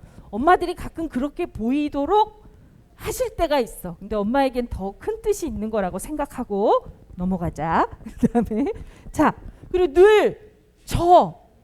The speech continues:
"어, 내 친구들은 다 이거 이만큼 다 잘하는데 난 맨날 저걸 이기지 못해." 내가 이기고 싶다는 마음을 보여보지는 않았지만 내 마음에는 갖고 있는 거예요. 근데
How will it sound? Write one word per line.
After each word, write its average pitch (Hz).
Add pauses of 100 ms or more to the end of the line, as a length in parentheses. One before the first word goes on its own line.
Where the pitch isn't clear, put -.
(500)
"어, 415
내 302
친구들은 359
다 311
이거 269
이만큼 359
다 320
잘하는데 262
난 240
맨날 247
저걸 196
이기지 233
못해." 156 (520)
내가 247
이기고 381
싶다는 330
마음을 269
보여보지는 330
않았지만 269
내 254
마음에는 269
갖고 -
있는 302
거예요. 190
근데 247